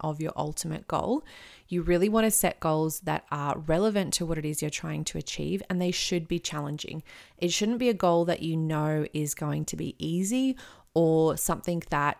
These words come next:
is just a given. It should be something that is going to stretch you and push you and be a little bit challenging. Another way that you can look at your goals is to do a quantum goal. I can't remember where I heard this term,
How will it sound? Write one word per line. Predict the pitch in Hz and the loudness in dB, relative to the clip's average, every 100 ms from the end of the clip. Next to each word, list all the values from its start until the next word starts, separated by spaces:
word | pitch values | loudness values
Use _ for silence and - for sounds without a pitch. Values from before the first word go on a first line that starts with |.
| _ | _
is | 151 143 - | -6 -4 -4
just | - 139 - | -4 -4 -4
a | 147 | -6
given. | 147 143 - | -4 -4 -4
It | - - | -4 -2
should | - 165 | 0 0
be | 196 | 0
something | 190 175 156 165 | 0 0 -2 -4
that | 160 | -4
is | 151 | -6
going | - 147 160 180 | -4 -4 -2 -2
to | 170 | -2
stretch | - 147 - - | -2 -4 -2 -2
you | 160 - | -2 -4
and | 156 | 2
push | - 165 - 226 | 4 4 2 -2
you | 240 | -2
and | 165 156 | -2 -4
be | 151 | -4
a | 151 | -4
little | 147 147 | -4 -4
bit | 147 - | -6 -6
challenging. | - - - - - - - _ _ - - - _ | -8 -8 -10 -10 -14 -18 -20 _ _ -20 -20 -20 _
Another | 196 190 214 | 0 2 4
way | 233 202 190 - | 4 4 2 0
that | 180 | -4
you | - 170 175 | -2 0 0
can | - 175 160 160 - | -2 -4 -2 -4 -6
look | 160 165 190 | -2 -2 0
at | |
your | 170 | -2
goals | 165 143 147 160 | 0 0 0 0
is | - 160 - | -2 -2 -2
to | 175 | -4
do | 156 151 151 | -4 -4 -2
a | 151 | -4
quantum | 151 - - 151 156 156 | 0 2 2 2 -2 -4
goal. | 156 - - - | -4 -4 -4 -6
I | |
can't | 170 - 185 | -8 -6 -6
remember | 240 262 247 196 | -2 -2 0 0
where | 160 156 | 0 -2
I | 165 | -4
heard | 151 151 147 | -4 -6 -4
this | 156 - | -4 -4
term, | - 147 175 | -4 -4 -4